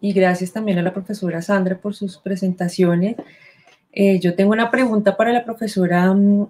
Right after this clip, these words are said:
eh, Andrea Urbano, perdónenme, em, y es, es la siguiente.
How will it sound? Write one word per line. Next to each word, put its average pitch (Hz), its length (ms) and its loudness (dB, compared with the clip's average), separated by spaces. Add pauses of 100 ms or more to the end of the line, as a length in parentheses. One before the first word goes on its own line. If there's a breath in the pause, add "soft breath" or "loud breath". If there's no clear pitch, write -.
(120)
eh, 208 140 0
Andrea 185 560 2 (160)
Urbano, 180 400 0
perdónenme, 180 560 -4 (680 soft breath)
em, 185 1080 4 (140)
y 220 280 -2
es, 190 280 -4
es 208 240 0
la 196 120 2
siguiente. 202 680 -2